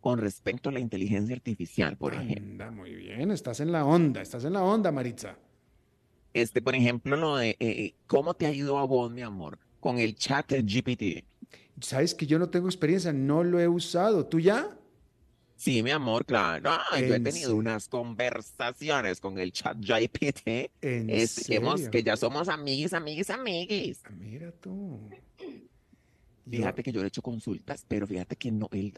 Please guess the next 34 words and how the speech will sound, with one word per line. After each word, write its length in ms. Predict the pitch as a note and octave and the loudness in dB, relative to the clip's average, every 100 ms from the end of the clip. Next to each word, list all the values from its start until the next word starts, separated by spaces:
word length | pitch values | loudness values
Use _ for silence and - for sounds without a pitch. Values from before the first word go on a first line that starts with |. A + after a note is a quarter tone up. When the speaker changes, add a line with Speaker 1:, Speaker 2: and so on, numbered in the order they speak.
| - | -8
Speaker 1:
de 200 | G2+ F2+ | 0 2
algunos 480 | F2 F#2 A2 B2+ - | 4 4 2 -2 -6
temas, 580 | - - F#2 - - - _ _ _ _ _ _ _ _ - | -8 -6 -8 -10 -12 -20 _ _ _ _ _ _ _ _ 0
siento 300 | A2 G2+ A2+ | 2 2 0
que 100 | A#2+ | 0
le 80 | |
hace 180 | G2 G#2 | 0 -2
falta 340 | - F2+ F2+ G2+ | -2 -4 -2 -4
un 80 | G#2 | -4
poquito 360 | - F2+ - | -6 -8 -8
de 100 | E2+ | -8
sabor. 340 | D#2+ - F2 F2 _ _ _ _ _ | -6 -4 -4 -4 _ _ _ _ _
Este, 420 | - G#2+ - A2 | 0 0 2 0
le 140 | G2+ G2+ | 2 2
he 20 | |
estado 260 | G2 G#2 G#2 | 0 0 0
preguntando 600 | A#2+ B2+ A#2 G2 F#2 F2 | 0 -2 -2 -4 -4 -4
sobre 360 | - F#2+ F2 - | 0 0 0 -2
pos-, 260 | A2+ - | -4 -4
ay, 300 | - A2+ G#3 | -2 2 2
oiga, 220 | C3+ G2 B2+ | 2 2 0
está 180 | - | -4
bit. 260 | C3 G#2 - - _ _ _ - | -4 -6 -8 -18 _ _ _ -2
Le 140 | A#2 | 2
he 40 | |
estado 260 | A#2+ - C3+ | 2 2 2
preguntando 480 | C#3 C#3+ B2+ A#2 A#2 | 0 -2 -2 0 0
sobre 260 | D#3+ B2+ G#2+ | 0 -2 -2
posiciones, 880 | A2 G#2 G2 - C3 G2+ E2+ F#2 - | -4 -6 -8 -2 0 0 -2 -12 -6
por 120 | - F#2+ | 0 0
ejemplo, 240 | F#2 A#2+ | 0 -2
del 100 | B2 | -2
Kama 240 | - - - | -4 -4 -8
Sutra. 460 | - - - - | -10 -12 -14 -18